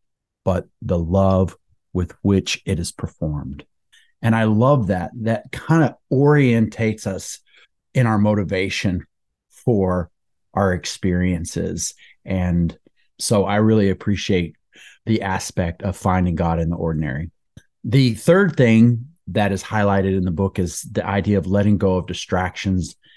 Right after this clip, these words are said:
and worries, becoming fully present to God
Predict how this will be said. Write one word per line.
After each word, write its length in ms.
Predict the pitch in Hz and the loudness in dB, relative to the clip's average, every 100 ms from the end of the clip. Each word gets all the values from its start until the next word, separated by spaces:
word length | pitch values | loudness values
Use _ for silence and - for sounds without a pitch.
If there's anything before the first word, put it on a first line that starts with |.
| _ - | _ -10
and 180 | 87 87 | -8 -4
worries, 640 | 87 87 78 98 - - - - - - _ _ | -4 -4 -4 -8 -10 -14 -18 -20 -20 -20 _ _
becoming 380 | - - 123 110 | -2 4 6 4
fully 360 | - 131 135 | 4 4 4
present 460 | 127 - 117 110 113 | 2 2 2 2 0
to 60 | 104 | -2
God 500 | 90 90 90 92 | -2 -2 -2 -2